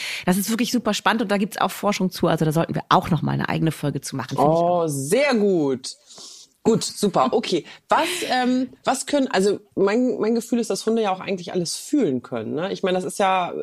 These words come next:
Speaker 2: wir
Speaker 1: Mhm.
Speaker 2: kennen das ja selber, wenn's uns nicht gut geht oder gerade wenn es uns gut geht oder wenn wir selber lustig sind, das überträgt, das Gefühl überträgt sich ja schon zum Glück,
Speaker 1: Mhm.
Speaker 2: was heißt zum Glück, ne? Wenn wir fröhlich sind, zum Glück auf den Hund.
Speaker 1: <clears throat>
Speaker 2: Wenn ich jetzt aber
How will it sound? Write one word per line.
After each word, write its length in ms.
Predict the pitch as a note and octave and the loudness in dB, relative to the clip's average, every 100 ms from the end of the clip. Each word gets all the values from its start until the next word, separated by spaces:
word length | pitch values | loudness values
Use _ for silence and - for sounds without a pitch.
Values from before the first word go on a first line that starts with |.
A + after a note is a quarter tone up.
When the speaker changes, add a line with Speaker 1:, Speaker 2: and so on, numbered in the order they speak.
| E2+ | -2
Speaker 2:
wir 160 | E3+ | 2
Speaker 1:
Mhm. 60 | F3+ | 4
Speaker 2:
kennen 120 | F#3+ | 4
das 140 | A#3+ E4 | 2 0
ja 120 | F3 | -2
selber, 240 | F3 G#3 | -2 -2
wenn's 160 | G3 F3 | -2 -4
uns 200 | E3 - | -6 -4
nicht 180 | C#3+ - | -6 0
gut 340 | C#4 E4 - | 0 2 -2
geht 300 | C#4 C4+ C4+ | -4 -2 -2
oder 220 | D3 C#3 | -2 -2
gerade 240 | C3 C#3+ D3+ | 0 0 0
wenn 140 | A3+ | 0
es 120 | A#3+ | -2
uns 180 | A3 - | -6 -4
gut 200 | G#3+ G3 | -4 0
geht 140 | G3+ | -2
oder 140 | C#3 C#3+ | -2 -2
wenn 140 | C#3+ | -2
wir 80 | C#3 | 0
selber 280 | F#3 G3+ G3 | 0 0 0
lustig 340 | G3 - F#3+ | 0 -2 -4
sind, 160 | F#3+ F3 | -2 -2
das 100 | - | 0
überträgt, 400 | E3 D#3 G#3 - | -2 0 -2 -2
das 120 | E3+ | -4
Gefühl 260 | - - G3+ | -4 -2 0
überträgt 400 | F#3 - F3+ - | 0 -2 -4 -4
sich 100 | E3+ | -4
ja 80 | |
schon 280 | E3 F#3+ G3+ - - - | 0 2 2 -2 -16 0
zum 180 | F3 E3+ | 4 6
Glück, 200 | G3+ A#3+ | 6 4
Speaker 1:
Mhm. 120 | C4 - - | 0 -6 -6
Speaker 2:
was 140 | B2+ | -4
heißt 140 | C3+ - | -4 -2
zum 160 | D3 | 0
Glück, 240 | D#3+ E3 D3+ | 0 0 0
ne? 80 | |
Wenn 100 | D3+ | 2
wir 100 | C#3+ | 2
fröhlich 340 | C#3 E3 E3 - | 2 0 -2 0
sind, 180 | E3+ D#3+ | -2 0
zum 160 | E3+ | 2
Glück 220 | E3+ D#3 | 2 2
auf 120 | C#3 D3 | 0 2
den 160 | E3 | 2
Hund. 260 | G3 D#3+ - D#4 | 4 4 2 0
Speaker 1:
<clears throat> 140 | C#4+ B3 | 0 2
Speaker 2:
Wenn 120 | F#3+ | 2
ich 80 | F#3 | 4
jetzt 160 | F#3+ - | 2 2
aber 380 | F3+ F3 F3 | 2 2 0